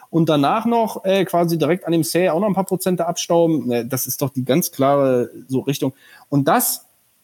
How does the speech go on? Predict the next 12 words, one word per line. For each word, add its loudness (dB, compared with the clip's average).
das 0
ist -2
tatsächlich, 0
wenn -2
man 2
sich 0
jetzt -2
mal 0
die, -2
die -4
Wegstrecken -2
überlegt, 0